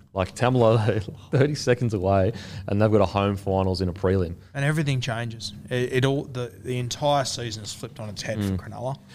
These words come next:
Speaker 1: I will say, though, it's a really good learning lesson as well for them, though, like, how important, A, that top four finish is,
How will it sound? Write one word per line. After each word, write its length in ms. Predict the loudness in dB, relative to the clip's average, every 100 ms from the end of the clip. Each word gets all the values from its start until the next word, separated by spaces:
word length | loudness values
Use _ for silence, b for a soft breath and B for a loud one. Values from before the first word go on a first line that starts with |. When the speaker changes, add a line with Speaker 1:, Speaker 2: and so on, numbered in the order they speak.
| B
Speaker 1:
I 100 | 4
will 180 | 6 4
say, 240 | 4 4 6
though, 160 | 6
it's 260 | 4 2 0
a 40 |
really 200 | 4 4
good 160 | 4 2
learning 280 | 2 2 2
lesson 260 | 0 -2
as 100 | -2 2
well 160 | 0
for 120 | 0 -4
them, 200 | -2 0
though, 140 | 2
like, 200 | 2 0
how 200 | 0 0
important, 600 | -2 0 0 0 -4 -8 -4 4
A, 240 | 4 6
that 220 | 4 2
top 200 | 0 0
four 160 | 0 0
finish 380 | 2 0 0 -2
is, 260 | -2 -4